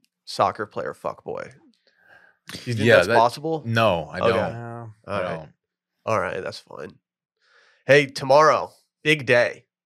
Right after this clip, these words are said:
Speaker 1: Tomorrow, we're doing exactly five minutes on the Patreon. You guys familiar with the Patreon?
Speaker 2: Can I go over a little bit?
Speaker 1: The Patreon is a place where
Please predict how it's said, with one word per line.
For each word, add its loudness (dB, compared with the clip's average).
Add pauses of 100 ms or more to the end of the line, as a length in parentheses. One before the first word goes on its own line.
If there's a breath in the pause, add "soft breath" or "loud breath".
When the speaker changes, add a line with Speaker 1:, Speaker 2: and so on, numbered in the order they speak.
(400)
Speaker 1:
Tomorrow, 4 (540)
we're -6
doing 0
exactly 0
five -4
minutes -8
on -10
the -16
Patreon. -10 (680)
You -14
guys 0
familiar -4
with -8
the -12
Patreon? -4 (560 soft breath)
Speaker 2:
Can -2
I 2
go 2
over -2
a 0
little -2
bit? -4
Speaker 1:
The -10
Patreon 0
is -4
a -14
place -4 (260)
where -2